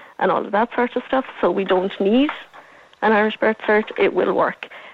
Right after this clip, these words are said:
The only issue with the Indian birth certs is we have a copy. We were sent away with one copy each of those birth certs. Now, you know how many times through life you need to send these birth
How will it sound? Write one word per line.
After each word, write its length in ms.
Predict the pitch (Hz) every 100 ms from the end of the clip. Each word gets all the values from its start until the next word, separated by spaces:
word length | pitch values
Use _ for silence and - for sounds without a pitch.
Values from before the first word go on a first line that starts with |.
| - _
The 120 | 202 180
only 260 | 196 190
issue 380 | - 247 - 247
with 160 | 202 185
the 140 | 202
Indian 280 | 196 185 190
birth 200 | 190 185
certs 320 | - 208 -
is 160 | - 196
we 140 | 196 208
have 300 | 196 180 196 - _ _ -
a 160 | 220 240
copy. 440 | - - - - - - - - -
We 140 | 190 180
were 140 | 175 -
sent 240 | 220 226
away 240 | 208 190 190
with 180 | 185 180 -
one 340 | 160 180 233
copy 300 | 247 214 - 180
each 420 | 190 214 - - - -
of 200 | 170 175
those 180 | 175 -
birth 220 | 202 185 -
certs. 240 | 233 240 - - _ _
Now, 140 | - 196
you 180 | 185 196
know 240 | 180 180
how 160 | 185 175
many 240 | 180 180
times 320 | 175 185 185 190
through 220 | - 185
life 240 | 185 185 - - - - - -
you 140 | - 190
need 180 | 185 180
to 100 | 196
send 180 | 202 180
these 160 | 180
birth 220 | - 185